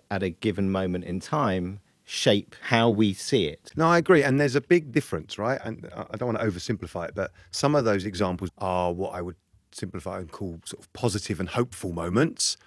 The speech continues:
Speaker 2: Handshakes on the lawn at the White House or peace treaties or whatever. And others were obviously negative and horrific. And I wonder if from your ex-, just personal experience and views, Robin, if you think there's a difference in how those experiences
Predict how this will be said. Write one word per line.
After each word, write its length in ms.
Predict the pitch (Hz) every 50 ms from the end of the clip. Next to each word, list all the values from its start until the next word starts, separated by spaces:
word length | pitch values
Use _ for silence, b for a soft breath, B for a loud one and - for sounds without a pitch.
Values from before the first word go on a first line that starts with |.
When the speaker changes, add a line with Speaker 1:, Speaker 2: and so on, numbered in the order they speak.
| B B B B B B B B B B B B
Speaker 2:
Handshakes 540 | - 110 101 98 - - 101 98 - -
on 120 | 104 92 90
the 80 | 92
lawn 260 | 92 95 95 95 90 90
at 160 | 92 - -
the 80 | 104
White 240 | 87 87 95 98 -
House 340 | 85 85 87 87 85 - -
or 140 | 85 78 - _
peace 160 | - 101 90 -
treaties 240 | - 101 85 82
or 60 | 85 82
whatever. 300 | 90 110 120 170 165 -
And 120 | - 117 120
others 360 | - 123 123 104 117 107 87
were 140 | 98 101 98
obviously 540 | 101 87 92 101 - 113 101 92 92 85 - _ _ _ _ _ -
negative 420 | 104 101 95 85 92 - 101 85
and 120 | 87 80
horrific. 400 | 82 85 90 82 - - - -
And 100 | 104 104
I 40 | 113
wonder 360 | 123 131 165 180 190 185 185
if 80 | 180 -
from 240 | - - 143 127 127
your 420 | 117 120 120 120 120 117 117 - -
ex-, 220 | 104 - - - - _ _ - -
just 200 | - - - -
personal 460 | - - 175 165 151 - - 147 143
experience 480 | - - - - 127 123 120 113 - -
and 120 | 110 104
views, 480 | 95 101 110 101 98 90 82 76 - - B B B B B B B B
Robin, 340 | 101 95 82 90 82 76 - B B B B B
if 160 | 123 107 90
you 60 | 123
think 260 | - - 143 131 139 -
there's 160 | 123 101 113
a 60 | 113
difference 840 | - _ - 180 170 - - 135 104 85 87 101 - - - - - B B B B B B B
in 120 | 120 120
how 460 | 107 95 - - 123 123 120 117 117 117
those 260 | 113 117 110 110 98
experiences 800 | - - - - 117 107 104 90 - - 107 101 95 87 -